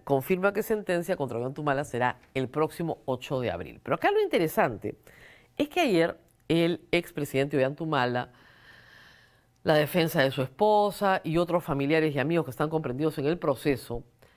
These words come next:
tuvieron la oportunidad de hablar por ellos mismos ante los jueces.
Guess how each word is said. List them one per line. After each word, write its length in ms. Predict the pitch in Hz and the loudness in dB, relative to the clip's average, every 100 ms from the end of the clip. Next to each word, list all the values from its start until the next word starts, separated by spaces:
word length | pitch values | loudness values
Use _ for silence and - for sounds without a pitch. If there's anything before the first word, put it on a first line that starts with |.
| _ _ _ _ _ _ - | _ _ _ _ _ _ -4
tuvieron 320 | 190 254 330 | 0 2 2
la 60 | 285 | 0
oportunidad 440 | 175 139 143 220 | -2 -4 -2 -2
de 100 | 226 | -2
hablar 400 | 127 156 185 202 | -2 -2 -2 -2
por 140 | 120 | -2
ellos 240 | 127 160 160 | 0 -2 -2
mismos 600 | 175 117 107 110 - - _ _ _ _ _ _ _ | -4 -4 -8 -10 -14 -20 _ _ _ _ _ _ _
ante 240 | 220 233 240 | -4 -2 -2
los 100 | 220 | -2
jueces. 500 | 320 285 - - | -6 -8 -14 -20